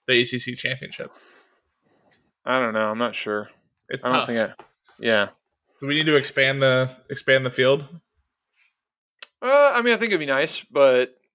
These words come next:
Speaker 2: yeah, I think thirty-two teams would be a better, or twenty-four. Twenty-four would be a better number, really.
Speaker 1: I'm all for
Speaker 2: Twenty-four.
Speaker 1: more lacrosse.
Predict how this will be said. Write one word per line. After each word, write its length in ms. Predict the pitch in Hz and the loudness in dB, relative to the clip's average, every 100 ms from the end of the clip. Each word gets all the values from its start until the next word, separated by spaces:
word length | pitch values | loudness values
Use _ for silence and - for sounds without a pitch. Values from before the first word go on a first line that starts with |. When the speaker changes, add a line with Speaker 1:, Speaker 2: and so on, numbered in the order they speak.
| _ _ _ _ - _ - | _ _ _ _ -20 _ -2
Speaker 2:
yeah, 140 | 190 | 0
I 40 | |
think 180 | 190 190 | 0 -2
thirty-two 320 | 139 131 127 | -2 -2 -6
teams 260 | 120 117 107 | -12 -12 -12
would 60 | 110 | -12
be 60 | |
a 40 | 104 | -6
better, 300 | 107 104 - _ _ _ _ _ _ _ _ _ _ - | -4 -6 -8 _ _ _ _ _ _ _ _ _ _ -6
or 80 | 127 | -4
twenty-four. 600 | - 156 123 113 117 131 | 0 0 0 0 0 0
Twenty-four 380 | - 131 120 117 | -4 -2 2 0
would 60 | 107 | 0
be 40 | |
a 60 | 107 | 0
better 180 | 107 | 0
number, 240 | 107 107 107 | 0 -2 -2
really. 300 | 104 107 120 _ _ _ _ _ _ _ _ _ _ _ | -2 -2 -4 _ _ _ _ _ _ _ _ _ _ _
Speaker 1:
I'm 200 | - 139 | -2 2
all 120 | 135 123 | 4 4
for 80 | |
Speaker 2:
Twenty-four. 200 | 123 123 | 4 2
Speaker 1:
more 180 | 117 120 | 0 -2
lacrosse. 560 | 120 120 120 120 - | -2 -2 -2 -2 -8